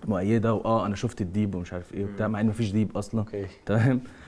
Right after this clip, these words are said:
Speaker 1: وفي ناس تانية بتقول لك: "لأ، ما شفتش الديب". بس في الأول وفي الآخر كل الناس بتتحرك على حسب، آه، يعني مصالحها الشخصية. ت-،
Speaker 2: بالظبط.
Speaker 1: لو الخبر ده على هواه،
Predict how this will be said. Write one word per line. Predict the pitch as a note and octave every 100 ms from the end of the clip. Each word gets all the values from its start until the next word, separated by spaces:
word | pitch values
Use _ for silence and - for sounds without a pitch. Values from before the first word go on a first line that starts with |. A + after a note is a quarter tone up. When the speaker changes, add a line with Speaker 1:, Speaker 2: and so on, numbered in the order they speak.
| -
Speaker 1:
وفي | F#2+ A#2
ناس | A#2+ A#2+
تانية | A#2 A#2+ A2+
بتقول | G#2 A2 A2+
لك: | G#2+ A2
"لأ، | A2 G#2+
ما | G#2
شفتش | G#2+ -
الديب". | F#2 A2+ G2+
بس | A2 -
في | A2+
الأول | C3+ C#3+
وفي | C#3
الآخر | C3+ C#3
كل | - C#3 C3+
الناس | B2 B2 C3
بتتحرك | A#2 G2+ - B2 B2 B2
على | G2+ G2+
حسب، | A#2+ A#2 B2 A#2 - -
آه، | G2+ F#2+ G2 G2 - - - - _ -
يعني | F#2+ F#2+ G2
مصالحها | G2+ A2 A#2 A#2
الشخصية. | A2 G#2 - A2 F#2 E2+ - G2 F#2
ت-، |
Speaker 2:
بالظبط. | F2 - F#2
Speaker 1:
لو | G#2 G#2
الخبر | G2 - A2+ G#2+
ده | G2 A2
على | G#2+ G2
هواه، | G2+ G#2 A#2+